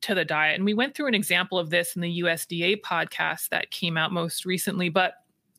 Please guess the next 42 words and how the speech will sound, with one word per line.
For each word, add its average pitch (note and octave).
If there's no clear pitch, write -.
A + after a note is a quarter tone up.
the A3
problem, G4
I B3
think, G#3+
with G3
some G#3+
of F#3+
all F3+
of E3+
this E3+
focus F3
on E3
eliminating F3
all E3
of E3
these D3+
foods, D#3+
grains, E3
dairy, D#3+
which D#3
we're D#3
also D#3
gonna D#3
get -
to -
and E3
all D#3+
that -
stuff, F3+
is, F3+
is B3+
we C4+
have E4
to G4+
remember B3
that G3+
we're, G3
we G3
have A3
to -
eat -
something, G3